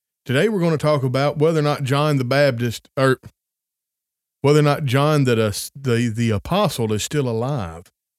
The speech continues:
Folks, I have been on a roller coaster of emotion. Um, <laughs> things, we just get,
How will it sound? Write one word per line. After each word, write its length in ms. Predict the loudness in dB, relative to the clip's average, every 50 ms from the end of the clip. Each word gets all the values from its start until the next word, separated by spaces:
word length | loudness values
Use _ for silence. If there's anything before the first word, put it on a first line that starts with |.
| _ _ _ _ _ _ _ _ _ _ _
Folks, 540 | -6 -2 0 0 0 0 -2 -6 -12 -14 -12 -10 -8
I 300 | -4 -2 -2 -2 -2 -2
have 760 | -2 -2 -2 -2 0 0 0 0 -2 -2 -4 -6 -10 -12 -12 -8
been 480 | -4 0 2 2 2 2 2 0 0
on 220 | -2 -2 -2 -2 -2
a 100 | -2 -4
roller 520 | -4 -4 -2 -2 0 0 0 0 0 -2 -2
coaster 640 | -2 -2 -2 -2 -2 -2 -6 -6 -4 -4 -4 -2
of 360 | -2 -2 0 0 0 -2 -2 -4 -4
emotion. 880 | -2 0 0 0 0 2 2 2 0 0 -2 -2 -2 -2 -2 -2 -4 -6 _ _ _ _ _ _ _ _ _ _ _ -6
Um, 560 | -2 -2 0 0 -2 -2 -4 -6 -8 -10 -14 _ _ _
<laughs> 200 | _ _ _ _
things, 680 | -12 -4 -2 0 2 2 2 2 2 2 2 0 -4 -6 -6 -4 -2
we 120 | 0 0
just 280 | 0 -2 -4 -4 -4 -2
get, 240 | -2 -2 -2 -4